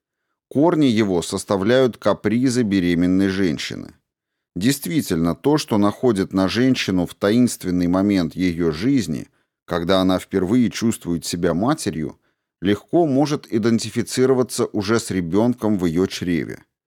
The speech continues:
Такие материнские фантазии, столь естественные и, как кажется, общераспространенные, по-видимому, были корнями тотемизма.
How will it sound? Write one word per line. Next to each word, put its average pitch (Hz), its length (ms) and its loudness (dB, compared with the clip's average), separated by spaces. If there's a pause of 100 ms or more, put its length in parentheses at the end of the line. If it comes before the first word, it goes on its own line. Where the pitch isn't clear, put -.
(380)
Такие 107 380 0
материнские 101 640 0
фантазии, 92 800 -2 (280)
столь 101 300 -2
естественные 90 880 -2
и, 87 200 -4
как 101 220 -2
кажется, 92 500 -2
общераспространенные, 90 1400 -2 (340)
по-видимому, 135 680 2
были 104 280 0
корнями 87 540 0
тотемизма. 82 720 -6